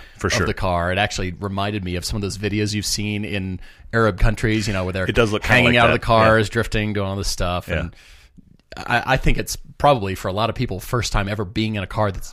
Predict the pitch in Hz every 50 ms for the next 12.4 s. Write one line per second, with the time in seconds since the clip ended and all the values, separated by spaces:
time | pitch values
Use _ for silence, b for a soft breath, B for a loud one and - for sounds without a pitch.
0 | - 98 101 - 107 98 127 127 - - - 110 98 - 104 104 101 87 87 -
1 | - - - 104 92 90 85 82 85 90 110 117 - 120 107 - - 131 135 123
2 | 120 110 98 104 107 110 110 101 90 95 107 120 110 95 98 101 95 95 87 85
3 | 87 82 101 101 98 92 90 78 90 82 80 69 78 85 80 78 - - 82 73
4 | 95 85 - 95 76 82 87 82 80 82 80 82 85 85 85 82 82 - - -
5 | 98 87 85 78 - - 78 80 78 - - 80 71 - - 82 - 78 76 B
6 | B B B B B B B - 139 - - - 185 180 160 - - 135 127 127
7 | 110 - - - - - 113 123 101 113 135 143 139 123 - - 104 92 85 85
8 | 76 71 - - - - - - 82 80 80 78 73 71 78 92 - - - 123
9 | 120 110 101 78 90 87 80 82 80 82 67 82 73 82 82 80 80 76 78 -
10 | - 80 78 73 76 87 85 - 82 80 69 - - 90 78 82 82 78 71 78
11 | 76 - - - 85 80 78 80 - - 80 80 - 85 82 82 85 - - 78
12 | - 85 78 76 69 82 - -